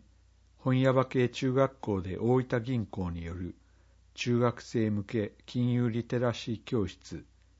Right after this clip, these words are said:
出前授業を全学年で実施しました。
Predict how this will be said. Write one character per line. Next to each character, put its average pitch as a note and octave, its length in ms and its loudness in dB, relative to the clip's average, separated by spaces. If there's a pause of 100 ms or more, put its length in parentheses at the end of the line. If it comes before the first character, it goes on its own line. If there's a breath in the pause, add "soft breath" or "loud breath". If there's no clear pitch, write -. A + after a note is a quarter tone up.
(160)
出 A2 100 -2
前 A#2+ 300 2
授 A2+ 180 -4
業 G#2 200 0
を F2 80 -6
全 G#2+ 280 0
学 F2+ 260 -8
年 G2 220 -4
で F2+ 120 -6
実 F#2+ 160 -8
施 - 220 -10
し - 140 -10
ま F#2 120 -4
し - 120 -14
た。 - 180 -14